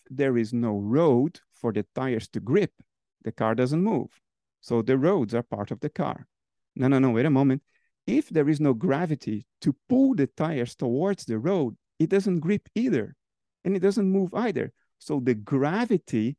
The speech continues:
needs to be part of the car. Where does the gravity come from? From the total mass of the planet. So the car is everything. It's the entire planet. Oh, actually not, because the planet is what it is,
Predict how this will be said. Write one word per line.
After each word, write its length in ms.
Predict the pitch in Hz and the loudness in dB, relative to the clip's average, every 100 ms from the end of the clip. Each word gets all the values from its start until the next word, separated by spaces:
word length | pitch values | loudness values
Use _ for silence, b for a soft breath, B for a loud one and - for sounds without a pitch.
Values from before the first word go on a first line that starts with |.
| - | -4
needs 260 | 131 143 | -2 -2
to 80 | - | -6
be 120 | 147 | -8
part 280 | 131 147 135 | -6 -4 -6
of 100 | 151 | -6
the 100 | - | -6
car. 300 | 196 - 104 92 | -6 -2 -2 -2
Where 200 | 127 151 | -2 0
does 240 | 143 147 | 0 0
the 100 | 135 | 0
gravity 460 | 117 127 139 - 120 | 0 0 0 -2 -6
come 260 | - 147 | -4 -4
from? 240 | 208 165 185 | -2 -4 -2
From 200 | 220 226 | -2 0
the 100 | 254 | 0
total 300 | - 240 277 | -2 0 0
mass 320 | 214 214 - | 0 0 -2
of 160 | 294 208 | -2 -2
the 80 | |
planet. 520 | 190 - 277 180 107 _ b b b | -2 -2 -2 -2 -6 _ b b b
So 140 | - 208 | -4 0
the 120 | 226 | 0
car 300 | - 277 302 | 0 2 2
is 120 | 247 | 4
everything. 580 | 262 202 156 135 101 - - _ | 4 4 2 0 -2 -4 -12 _
It's 180 | - 175 | -6 -6
the 120 | 170 | 0
entire 340 | 190 175 214 190 | 0 2 0 0
planet. 400 | - 202 147 - | 0 0 0 -2
Oh, 280 | 180 208 240 - _ _ - | 0 2 2 -4 _ _ -4
actually 440 | 139 - 180 214 | -4 -2 -2 2
not, 560 | 220 254 311 247 123 - _ _ _ _ _ 123 | 2 2 2 -2 -4 -10 _ _ _ _ _ -4
because 520 | 156 180 160 165 151 117 | -2 0 0 0 -2 -8
the 140 | 123 - | -8 -2
planet 420 | 160 240 240 135 | -2 0 0 -2
is 280 | - 190 170 | -2 -4 -4
what 200 | 139 135 | -2 -2
it 120 | 110 | -2
is, 460 | 113 208 160 117 - | 0 0 -2 -6 -16